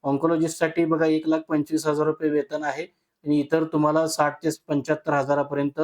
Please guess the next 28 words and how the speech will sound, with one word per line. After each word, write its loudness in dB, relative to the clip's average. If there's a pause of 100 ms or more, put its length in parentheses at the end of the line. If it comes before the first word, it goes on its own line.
(460)
पेमेंट 2
दिलेली 2
आहेत. 0
अशी -6
एकूण -4
चौतीस -2
पदं -2
आहेत. -2 (680)
याच्यामध्ये 2
अर्ज 0
आपल्याला 2
जर -2
दाखल -4
करायचा -2
असेल, -6
तर -6
आपल्याला -2
ऑफलाईन -2
पद्धतीने -6
अर्ज -4
दाखल -6
करायचा -4
आहे. -6 (360)
नोकरीचं 0
ठिकाण 0
हे -2
परभणी 0
राहील 0